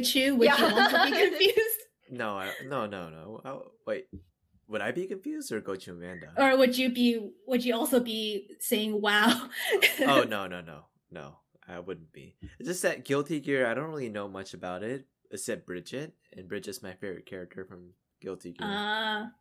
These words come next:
Speaker 3: So.
Speaker 2: Hmm.
Speaker 1: I see.
Speaker 3: Mm-hmm.
Speaker 2: Okay.
Speaker 3: But
Speaker 2: All right.
Speaker 3: so, so have you been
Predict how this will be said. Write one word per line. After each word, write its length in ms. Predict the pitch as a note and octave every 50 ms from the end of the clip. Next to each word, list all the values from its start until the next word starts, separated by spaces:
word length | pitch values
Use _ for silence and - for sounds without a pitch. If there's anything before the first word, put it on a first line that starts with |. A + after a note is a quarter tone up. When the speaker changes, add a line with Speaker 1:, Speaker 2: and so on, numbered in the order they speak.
| _ _
Speaker 3:
So. 200 | - - A3+ A3+
Speaker 2:
Hmm. 800 | A#3+ B3 A#3+ A3 G3+ F#3+ F#3 F3+ F3+ F3+ F3+ F3 F3 F3 F#3 G#3 - _ _ _ _ _ _ _ _ _ -
Speaker 1:
I 200 | - - A#3 A3
see. 460 | - - - - - A3+ B3 - _ _ _ -
Speaker 3:
Mm-hmm. 40 | F3 F3+ - -
Speaker 2:
Okay. 320 | - - G2+ - A3 G#3 _ _ _ _ _ _ _ _ _ _ _ _ _ _ - _ _ _ _ _ _ _ _ - -
Speaker 3:
But 140 | - C#3+ C#3
Speaker 2:
All 60 | G3+
right. 340 | G3 F#3 F3+ F3+ F3+ F#3+ - _ - - - _ _ _ _
Speaker 3:
so, 420 | - - - - E3+ D#3+ D#3+ - _ _ _ _ _ _ _ _ _ _ _ _ _ _ _ -
so 200 | - - - C#3+
have 220 | C3+ D3 D#3 D#3
you 100 | A3 G#3+
been 220 | - E3 E3 F3